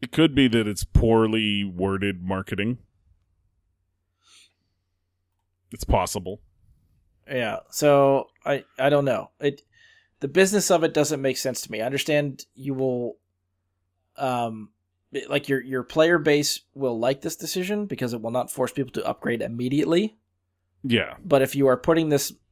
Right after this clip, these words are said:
Speaker 2: game as a launch title for the next system, it is your intention, in my mind,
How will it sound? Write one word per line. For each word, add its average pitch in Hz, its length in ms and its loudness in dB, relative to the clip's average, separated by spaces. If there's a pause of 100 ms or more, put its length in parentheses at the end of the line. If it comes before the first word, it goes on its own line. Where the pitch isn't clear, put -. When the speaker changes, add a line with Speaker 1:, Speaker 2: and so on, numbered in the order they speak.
Speaker 2:
game 139 260 0
as 123 140 -6
a 123 80 -4
launch 120 340 -2
title 127 260 2
for 123 160 -4
the 117 80 -4
next 110 220 -6
system, 110 520 -4 (280)
it 127 100 -2
is 131 160 4
your 156 160 6
intention, 143 720 0
in 123 140 -6
my 135 160 4
mind, 117 400 -2